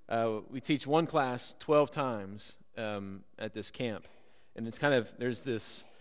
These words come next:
script that's kind of ingrained in my head, so I'm gonna try not to jump tracks, okay? So if all of a sudden I start talking about Jesus healing the blind man, you'll know what happened, all right? Which is also a good story. But it has nothing to do with Ephesians.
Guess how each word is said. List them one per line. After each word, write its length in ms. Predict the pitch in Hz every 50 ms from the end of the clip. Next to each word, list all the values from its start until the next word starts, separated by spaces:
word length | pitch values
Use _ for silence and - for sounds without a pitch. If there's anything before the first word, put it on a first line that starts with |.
| - - -
script 580 | - - - - - - 175 160 135 - - -
that's 180 | 123 120 -
kind 160 | - 135 127
of 80 | 117 113
ingrained 460 | 117 117 113 113 131 139 131 123 117
in 80 | 120 117
my 120 | 117 110
head, 300 | 107 131 127 110 95 95
so 100 | - -
I'm 60 | 123
gonna 140 | 127 120 117
try 240 | 113 - 135 127 123
not 160 | 123 113 -
to 60 | 120
jump 220 | 104 120 117 101 -
tracks, 380 | - 131 113 95 82 - -
okay? 400 | - 98 95 - 113 107 117 117 - - - - - - - -
So 140 | - - 160
if 100 | 147 135
all 100 | 165 180
of 60 | 190
a 60 | 180 156
sudden 280 | - 190 170 156 143
I 120 | 143 147 143
start 180 | - 160 143
talking 160 | - 147 143
about 220 | 139 131 127 127 123
Jesus 200 | 127 139 139 123
healing 200 | 135 143 131 120
the 60 | 117
blind 320 | 110 127 127 127 123 117
man, 200 | 110 107 104 101
you'll 140 | 107 113 117
know 160 | 120 120 113
what 160 | 110 107 107 101
happened, 340 | 101 92 92 - - - - - -
all 80 | - - -
right? 1200 | - - - - - - - - - - - - - - - - - - - - - - - 120
Which 160 | 143 143 131
is 140 | 147 123 143
also 320 | 139 139 - - 123 113
a 40 | 117
good 180 | 107 127 117
story. 380 | - - - 147 127 104 90 101 98 - - - - - - - - - - - - - - - - - - - - - - - -
But 120 | 151 156
it 60 | 170 160
has 180 | 180 170 156
nothing 240 | 156 185 190 - 175
to 40 | 147
do 80 | 143 147
with 100 | 156 156
Ephesians. 720 | 151 156 214 233 220 151 120 - - - - - -